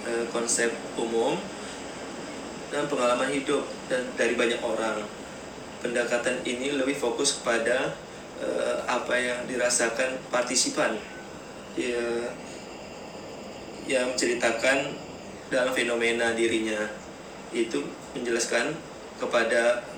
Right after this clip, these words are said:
apa yang mereka alami, at-, atau apa yang mereka alami. Jadi seperti itu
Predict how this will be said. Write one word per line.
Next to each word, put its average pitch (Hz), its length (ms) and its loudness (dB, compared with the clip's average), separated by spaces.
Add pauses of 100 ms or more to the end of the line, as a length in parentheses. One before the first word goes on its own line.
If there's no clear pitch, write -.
(120)
apa - 320 2
yang 120 240 4
mereka 117 420 2
alami, 143 680 2 (1040)
at-, - 300 -2 (100)
atau 127 240 2
apa 123 240 4
yang 120 120 4
mereka 120 340 2
alami. 147 640 2 (840)
Jadi 127 160 0
seperti 117 280 2 (120)
itu 113 160 2